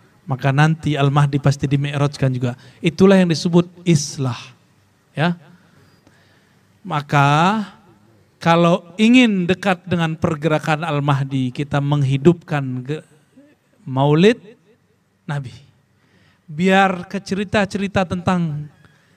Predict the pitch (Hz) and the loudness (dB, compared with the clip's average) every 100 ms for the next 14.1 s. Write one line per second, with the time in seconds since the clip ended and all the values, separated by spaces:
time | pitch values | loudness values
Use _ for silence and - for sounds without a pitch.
0 | _ 160 170 160 175 170 170 196 233 247 | _ 0 2 4 4 4 0 -2 2 4
1 | 262 320 - 262 214 202 196 196 185 196 | 4 0 -4 -2 0 0 2 2 2 -2
2 | 175 156 180 180 147 - _ _ 160 143 | -4 -4 -8 -8 -8 -10 _ _ -8 -4
3 | 170 160 147 151 147 147 165 - 165 160 | -2 0 -2 -2 -2 -2 -2 -2 0 0
4 | 147 135 123 - _ _ 151 147 147 139 | -2 -4 -8 -16 _ _ -4 0 0 2
5 | 156 160 175 185 175 175 151 143 143 143 | 2 4 6 6 4 2 -2 -2 -2 -4
6 | 139 131 123 _ _ _ 156 170 208 208 | -6 -8 -10 _ _ _ -2 2 4 4
7 | 196 233 151 220 180 214 170 160 - _ | 4 0 0 0 -2 -2 -2 -4 -8 _
8 | _ - 165 165 160 156 147 143 - - | _ -8 -4 -4 0 2 2 -2 -8 -20
9 | - 180 180 170 165 - 170 139 127 147 | -2 4 6 4 2 0 -2 -2 -2 -2
10 | 147 139 127 131 120 127 - - - - | 0 -2 -2 -2 -6 -10 -14 -20 -20 -20
11 | - - 208 220 247 220 196 190 185 208 | -10 0 0 0 0 0 2 4 2 0
12 | 190 - 370 269 254 233 240 214 214 196 | -4 -2 -2 0 2 4 4 0 -6 -4
13 | 185 208 277 285 247 247 226 202 196 165 | -2 0 4 4 2 0 0 2 2 2
14 | 220 | 0